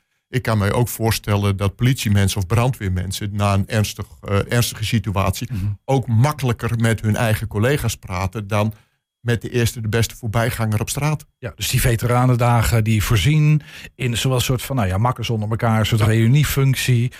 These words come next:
Speaker 2: maar ook wel een platform, een plek waar je echt je verhaal kwijt kan
Speaker 1: Ja.
Speaker 2: bij mensen die snappen waar het echt over gaat, die dat
Speaker 1: Ja.
Speaker 2: in kunnen voelen.
Speaker 1: En die dan ook,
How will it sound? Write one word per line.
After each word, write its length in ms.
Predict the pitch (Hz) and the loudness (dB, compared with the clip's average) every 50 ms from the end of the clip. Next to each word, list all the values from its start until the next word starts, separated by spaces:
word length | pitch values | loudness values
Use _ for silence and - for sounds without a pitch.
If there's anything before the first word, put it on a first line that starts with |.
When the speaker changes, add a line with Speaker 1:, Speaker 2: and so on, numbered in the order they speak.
| - - - - | -16 -20 -10 -8
Speaker 2:
maar 160 | 123 117 - | -4 -2 0
ook 160 | - 156 117 | 0 0 2
wel 200 | 123 135 123 120 | 2 2 2 2
een 100 | 123 117 | 2 0
platform, 560 | - 135 131 120 - - - 131 120 113 113 | 0 0 -2 -2 -2 -4 -6 -4 -2 0 0
een 100 | 110 104 | 0 0
plek 280 | - 135 123 120 - - | 0 0 -2 -2 -2 -2
waar 200 | - 117 110 113 | -2 0 2 2
je 120 | 113 117 | 2 0
echt 260 | - 143 143 - - - | 0 -2 -4 -4 -6 -8
je 60 | 117 | -12
verhaal 480 | - - 113 113 127 139 143 139 123 - | -10 -4 0 2 2 4 4 2 2 0
kwijt 320 | - 139 127 113 110 - | 0 0 0 0 0 -2
kan 220 | - - 123 117 | -2 -2 0 2
Speaker 1:
Ja. 60 | 113 117 | 2 2
Speaker 2:
bij 100 | 113 110 | 2 2
mensen 300 | 113 113 110 - - - | 2 2 2 0 -2 -4
die 120 | 113 110 | -4 -4
snappen 400 | - - - 165 160 151 - 131 | -2 -2 0 0 0 0 -2 -2
waar 120 | 120 120 | -2 -2
het 100 | 117 117 | -2 -2
echt 200 | - 160 139 - | -4 -6 -6 -2
over 180 | 135 123 113 107 | -2 -2 0 0
gaat, 240 | - 127 120 98 - | 2 2 2 2 0
die 80 | - 92 | 0 -2
dat 120 | 101 101 | -2 -2
Speaker 1:
Ja. 60 | - | 0
Speaker 2:
in 160 | - 139 135 120 | 4 4 4 4
kunnen 240 | - 101 95 85 | 4 4 4 2
voelen. 340 | 76 73 98 107 98 85 76 | 2 2 2 2 2 2 2
Speaker 1:
En 180 | 107 160 160 151 | 0 0 0 2
die 140 | 143 151 143 | 2 2 2
dan 240 | 139 131 135 135 - | 2 0 -2 -2 -2
ook, 360 | - 135 127 135 139 - - | 0 0 2 2 0 -2 -8